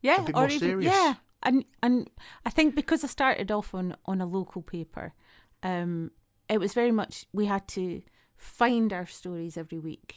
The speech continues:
Speaker 1: You know, there was, it wasn't fed to you.
Speaker 2: So where, where would you find them? Are you just got an ear to the ground? Are you
Speaker 1: You
Speaker 2: in the
Speaker 1: just, yeah,
Speaker 2: bakery,
Speaker 1: you
Speaker 2: the
Speaker 1: just
Speaker 2: chip shop,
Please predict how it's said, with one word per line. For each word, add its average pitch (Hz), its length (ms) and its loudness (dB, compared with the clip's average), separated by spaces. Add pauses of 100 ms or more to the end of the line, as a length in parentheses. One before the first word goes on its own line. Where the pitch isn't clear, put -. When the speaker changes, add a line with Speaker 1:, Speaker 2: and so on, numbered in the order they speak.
Speaker 1:
You 196 100 -6
know, 165 140 -4
there 170 120 -6
was, 214 260 -8
it 180 140 -4
wasn't 240 260 0
fed 240 360 2
to - 140 -4
you. 147 200 -2
Speaker 2:
So - 220 2
where, 247 400 0
where 220 280 0
would 226 180 -4
you 180 60 -4
find 202 500 -4
them? 113 120 -4
Are 123 60 -2
you 147 180 2
just 170 160 -2
got 170 140 0
an 160 80 4
ear 165 220 4
to - 160 -6
the 151 100 0
ground? 156 360 4
Are 151 40 4
you 139 140 4
Speaker 1:
You 135 40 6
Speaker 2:
in 135 60 2
the 135 80 -2
Speaker 1:
just, - 160 0
yeah, 156 340 8
Speaker 2:
bakery, 151 160 4
Speaker 1:
you 247 60 4
Speaker 2:
the - 60 0
Speaker 1:
just 294 280 0
Speaker 2:
chip - 60 -16
shop, - 360 2